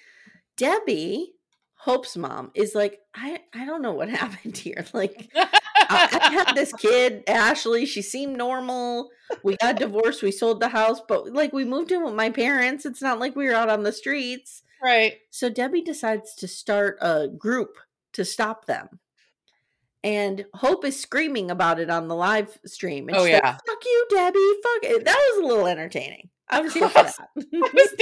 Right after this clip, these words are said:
Speaker 2: I was here for her twelve-year-old temper tantrum.
Speaker 1: When you're fighting with your mom through your live stream, I'm here for that. Okay, I, I wanna see that. <laughs>
Speaker 2: Talking about the Galactics. <laughs>
Speaker 1: So Debbie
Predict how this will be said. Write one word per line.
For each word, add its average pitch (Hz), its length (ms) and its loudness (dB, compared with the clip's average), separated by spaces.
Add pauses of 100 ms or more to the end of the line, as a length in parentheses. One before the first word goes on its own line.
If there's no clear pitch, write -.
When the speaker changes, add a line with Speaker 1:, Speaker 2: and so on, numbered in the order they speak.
(120)
Speaker 2:
I 349 40 10
was - 160 0
here 427 220 4
for 320 100 2
her 247 140 2
twelve-year-old 208 560 2
temper 165 260 -4
tantrum. 135 440 -8
Speaker 1:
When 262 240 -4
you're 381 180 0
fighting 339 400 -2
with 247 160 -4
your 214 120 2
mom 208 320 -2
through 208 200 -2
your 175 140 -2
live 180 280 2
stream, 220 360 -4 (160)
I'm 302 140 -2
here 320 220 0
for - 140 -4
that. - 300 -8 (680)
Okay, 185 140 -4
I, 185 120 2 (140)
I - 40 4
wanna 208 200 4
see 190 200 -6
that. - 260 -6
<laughs> - 260 -8
Speaker 2:
Talking 466 1300 2
about 466 260 8
the 320 100 -8 (760)
Galactics. - 460 2 (200)
<laughs> 269 120 -8 (520)
Speaker 1:
So 285 400 2
Debbie 392 300 2